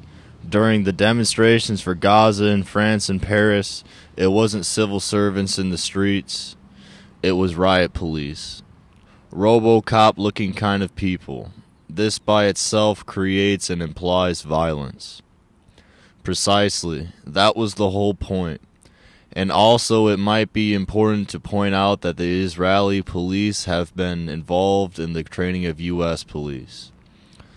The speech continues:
So there, there is this connection between the U S military and the Israeli military.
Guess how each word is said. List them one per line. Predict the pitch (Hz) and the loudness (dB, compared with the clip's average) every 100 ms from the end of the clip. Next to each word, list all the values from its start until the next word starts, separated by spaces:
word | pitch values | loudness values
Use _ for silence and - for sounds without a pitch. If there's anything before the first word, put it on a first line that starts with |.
| - - | -20 -6
So | 98 98 | 0 2
there, | 107 110 110 | 4 4 2
there | 92 117 120 | 2 4 4
is | 117 | 4
this | 113 113 - | 2 -2 -2
connection | 107 104 120 - 120 113 | -2 0 0 0 -4 -2
between | 104 95 104 104 | -2 -2 -2 0
the | 95 | 0
U | 90 101 104 | 0 0 4
S | 107 101 104 | 4 2 0
military | 101 101 92 101 98 98 95 85 | 0 0 0 0 0 2 0 0
and | 90 | -2
the | 90 85 | -2 -2
Israeli | 92 82 85 87 87 82 - | -2 -2 0 0 0 -4 -6
military. | 82 80 76 - 73 73 67 | -6 -4 -6 -6 -6 -6 -8